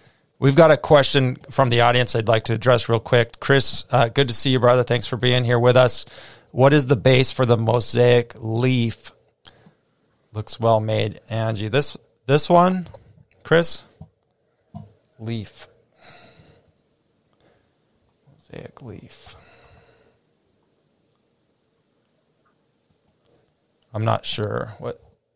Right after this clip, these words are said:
you can, you can get with them, um, later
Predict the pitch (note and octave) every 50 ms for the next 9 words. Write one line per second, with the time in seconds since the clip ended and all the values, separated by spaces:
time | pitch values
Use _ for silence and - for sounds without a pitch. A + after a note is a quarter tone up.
0 | _ _ _ _ _ _ _ - D3 D#3 - D#3 C3+ C#3+ - D3+ D3 D3+ - C#3+
1 | C3 A2 B2+ C3+ - C3 C3 B2 A2 A#2+ B2 A#2+ A#2 A2+ A#2 A2+ - B2 A2+ A2
2 | G#2+ G#2+ G#2 G2+ G2+ F#2+ - - _ _ _ _ _ _ _ _ _ _ _ _
3 | _ _ _ _ _ _ _ _ _ _ _ _ _ _ _ _ _ _ G2+ G2+
4 | G#2+ G#2+ G#2+ G#2+ G2 G2+ G2 G#2 G2